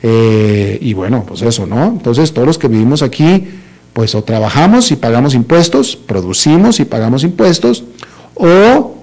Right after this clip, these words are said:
traemos dinero desde fuera, compramos propiedades, etcétera. Que todas las anteriores aplican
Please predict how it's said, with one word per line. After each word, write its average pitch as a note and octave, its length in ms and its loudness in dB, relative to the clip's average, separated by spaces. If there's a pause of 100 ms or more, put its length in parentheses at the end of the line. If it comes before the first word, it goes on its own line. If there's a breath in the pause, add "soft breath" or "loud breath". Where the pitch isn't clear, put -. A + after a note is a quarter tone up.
traemos B2 480 2
dinero B2 380 2
desde A2+ 200 0
fuera, F#3+ 560 2
compramos B2 460 0
propiedades, G3 1160 2
etcétera. A#2 560 -4 (420 soft breath)
Que C#3+ 120 0
todas B3+ 280 4
las G3 140 4
anteriores E3+ 760 2 (160)
aplican B2 560 -2